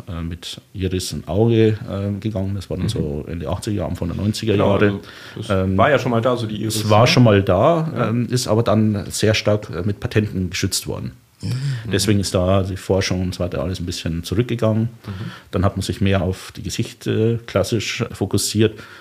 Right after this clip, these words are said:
Speaker 1: und jetzt kommt die Iris wieder mehr. Und gerade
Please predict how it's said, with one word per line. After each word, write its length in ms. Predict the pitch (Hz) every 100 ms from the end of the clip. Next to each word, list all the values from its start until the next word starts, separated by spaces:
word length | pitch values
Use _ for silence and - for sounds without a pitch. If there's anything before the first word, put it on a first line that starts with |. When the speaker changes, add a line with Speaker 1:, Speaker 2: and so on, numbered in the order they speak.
| -
Speaker 1:
und 160 | - 92
jetzt 420 | 92 98 - -
kommt 320 | - 92 101
die 140 | 98 95
Iris 340 | 87 85 -
wieder 140 | - 73
mehr. 260 | 69 73 - _ -
Und 500 | 80 87 82 - -
gerade 480 | 90 73 85 87